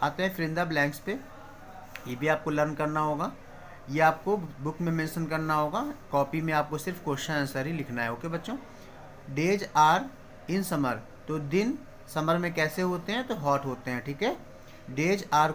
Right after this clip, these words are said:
cold, Days ठंडे होते हैं, कब होते हैं, Winter में, तो winter लिखा हुआ है, ठीक है। You should carry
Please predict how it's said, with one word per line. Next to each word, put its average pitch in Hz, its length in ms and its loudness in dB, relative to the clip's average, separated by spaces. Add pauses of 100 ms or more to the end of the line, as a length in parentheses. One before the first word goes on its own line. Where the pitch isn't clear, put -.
(100)
cold, 170 280 4 (420)
Days 180 320 0
ठंडे 151 260 0
होते 185 300 2
हैं, 175 320 0 (760)
कब 175 120 6
होते 185 280 2
हैं, 226 240 0 (100)
Winter 147 360 4
में, 127 160 0
तो 190 80 -2
winter 143 320 2
लिखा 117 240 -4
हुआ 113 240 0
है, 110 140 -2 (200)
ठीक 147 140 -6
है। 247 120 -4 (420)
You 170 140 2
should 190 220 0
carry 170 420 2